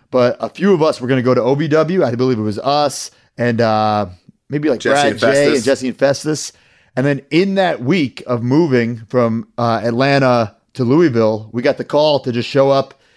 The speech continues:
Speaker 1: at a SmackDown E C W taping. And all of a sudden, there we are, debuting on E C W as the Major Brothers.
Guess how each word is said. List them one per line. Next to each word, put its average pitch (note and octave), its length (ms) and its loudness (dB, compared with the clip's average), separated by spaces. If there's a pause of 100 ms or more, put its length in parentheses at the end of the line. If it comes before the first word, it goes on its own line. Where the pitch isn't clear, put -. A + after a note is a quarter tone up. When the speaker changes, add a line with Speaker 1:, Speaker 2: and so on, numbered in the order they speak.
(120)
Speaker 1:
at B2 100 -4
a - 20 -8
SmackDown C#3+ 560 -2
E C#3+ 80 -2
C A#2+ 120 -4
W D3 240 2
taping. A#2+ 380 -2
And C3 80 2
all D3+ 80 4
of D3 40 0
a - 40 -2
sudden, D#3 260 0
there C#3 140 2
we D#3 100 2
are, C#3+ 360 2 (220)
debuting C#3 400 0
on D3 80 2
E C#3+ 80 0
C D3 160 -6
W C3 540 0
as A#2+ 140 -2
the C#3 60 0
Major C3+ 240 0
Brothers. F#2 500 -16